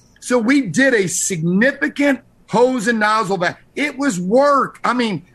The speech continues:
we got furniture that we piled in the drill tower.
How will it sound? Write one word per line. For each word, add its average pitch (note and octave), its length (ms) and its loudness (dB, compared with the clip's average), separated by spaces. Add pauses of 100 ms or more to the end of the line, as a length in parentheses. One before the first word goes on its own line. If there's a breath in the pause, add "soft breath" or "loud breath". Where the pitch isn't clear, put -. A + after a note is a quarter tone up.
we C4 100 2
got C4 240 -2
furniture C4 600 2
that G3+ 100 2
we F3+ 140 0
piled F#3+ 360 0
in F3+ 100 -2
the E3 60 -2
drill E3 280 0
tower. E3 360 -4